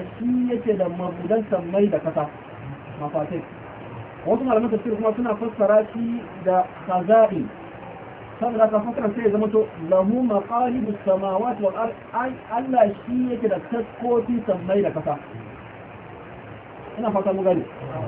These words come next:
Kowanne za su hau kan aya. Abinda aya take kokarin nuna mana shine Allah shi ke da cikakken mulkin sammai da kasa.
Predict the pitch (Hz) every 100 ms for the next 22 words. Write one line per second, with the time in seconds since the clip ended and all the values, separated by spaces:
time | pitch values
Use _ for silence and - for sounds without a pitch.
0 | - - 233 285 233 226 233 220 190 202
1 | 208 214 190 202 185 185 - 247 220 240
2 | 220 202 - 226 226 196 220 220 233 214
3 | 214 202 214 - 208 240 240 202 - -
4 | 247 214 214 196 175 220 214 233 226 233
5 | 214 180 170 175 196 147 147 143